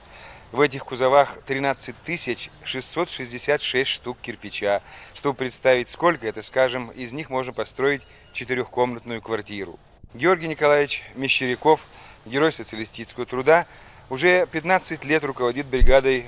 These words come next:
водителей автопоездов Ордена Октябрьской революции, производственное автообъединение ноль четыре шестьсот шестьдесят один. Сегодня рейс у Георгия Николаевича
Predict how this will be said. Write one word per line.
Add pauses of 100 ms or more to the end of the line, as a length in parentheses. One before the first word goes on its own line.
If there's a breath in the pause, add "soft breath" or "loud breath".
водителей
автопоездов (420 loud breath)
Ордена
Октябрьской
революции,
производственное
автообъединение (280 loud breath)
ноль
четыре
шестьсот
шестьдесят
один. (600 loud breath)
Сегодня
рейс
у
Георгия
Николаевича